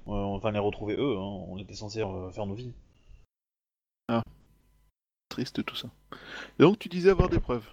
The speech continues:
Speaker 2: Des preuves sur quoi ? Des preuves de quoi ?
Speaker 1: Bah, sur, euh,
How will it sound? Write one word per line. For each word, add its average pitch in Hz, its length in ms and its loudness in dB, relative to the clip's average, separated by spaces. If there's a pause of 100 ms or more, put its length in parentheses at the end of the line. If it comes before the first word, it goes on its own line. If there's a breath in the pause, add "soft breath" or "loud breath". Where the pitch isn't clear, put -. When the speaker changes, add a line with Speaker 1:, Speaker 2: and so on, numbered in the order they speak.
(100)
Speaker 2:
Des 120 100 -4
preuves 139 180 -2
sur - 160 -8
quoi ? 139 220 -4
Des 139 100 -4
preuves 120 220 -8
de 113 80 -6
quoi ? 113 260 -8 (2250)
Speaker 1:
Bah, - 140 -6
sur, 101 360 -2
euh, 95 540 0